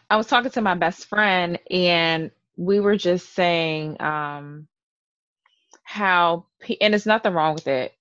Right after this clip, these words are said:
but because people have so much time, right, and they don't have a schedule, and they're kinda winging it, are we trying to replace the time that we have, wha-, what you just said, the time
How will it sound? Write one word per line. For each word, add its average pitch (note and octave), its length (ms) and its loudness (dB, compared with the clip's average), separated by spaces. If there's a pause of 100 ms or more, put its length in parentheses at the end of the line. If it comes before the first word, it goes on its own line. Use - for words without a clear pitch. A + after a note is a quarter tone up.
(120)
but E3+ 400 2
because F#3+ 320 0
people A#3 220 0
have A3 180 0
so G#3+ 100 -6
much F#3+ 260 -4
time, D#3 520 -6 (160)
right, D#3 240 2
and D#3 120 -6
they D#3+ 60 0
don't D#3 200 -2
have E3+ 140 -4
a F#3 40 -10
schedule, D3+ 680 -8 (380)
and E3+ 140 -6
they're E3 80 0
kinda E3 340 -4
winging D#3+ 440 -6
it, D3+ 240 -6 (1200)
are G3 200 4
we A3 500 0
trying G#3 320 0
to F#3+ 80 2
replace F3+ 580 -2
the F3 140 -4
time E3 380 -4
that D#3+ 200 -4
we E3 160 -8
have, D#3 420 -4
wha-, D#3+ 220 -8 (160)
what F3 380 -4
you F#3+ 80 -6
just E3+ 200 -12
said, D3+ 380 -2 (300)
the E3 120 4
time E3 540 -2